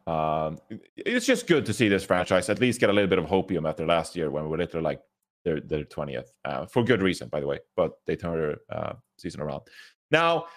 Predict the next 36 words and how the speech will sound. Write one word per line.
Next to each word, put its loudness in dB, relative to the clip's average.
going 2
to 4
another 2
clown 4
fiesta, 2
a 4
bit 4
of 4
a 4
clusterfuck, 2
uh, 4
and 2
some 2
players 2
being, 2
uh, -2
apparently 4
upset 2
on -2
social 2
media. 2
The 2
Houston 4
Outlaws, 2
they 4
signed 2
two 2
new 4
players, 2
Doge 2
and 0
Lep, 2
uh, -2
for -10
this -8
roster, -4